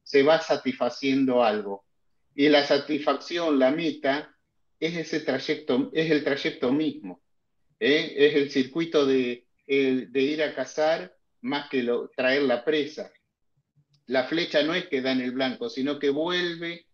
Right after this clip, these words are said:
¿no? En ir y volver, ir y volver. Eh, acá Lacan da esta acepción de que, eh, si, eh, Laura, si podés poner la foto del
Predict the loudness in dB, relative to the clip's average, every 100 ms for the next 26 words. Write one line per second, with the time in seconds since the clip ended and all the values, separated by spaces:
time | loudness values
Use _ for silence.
0 | _ 0 2 4 4 4 0 -12 _ _
1 | _ 2 4 4 2 4 6 6 8 6
2 | 6 0 -2 0 2 2 0 0 -2 -2
3 | -8 _ _ _ _ _ 2 4 4 4
4 | 2 0 -2 2 4 4 2 0 0 -8
5 | -6 2 2 4 0 -2 -6 -4 2 4
6 | 4 -2 -10 _ _ _ -8 2 2 2
7 | 0 0 0 -2 -4 -8 _ -6 -2 0
8 | -2 -6 -10 -10 -8 -6 -4 -2 -2 0
9 | 4 6 6 2 -2 -2 -2 0 0 -2
10 | -2 -4 -6 -2 -2 0 0 -2 0 0
11 | 0 -2 -4 -6 -6 -10 -12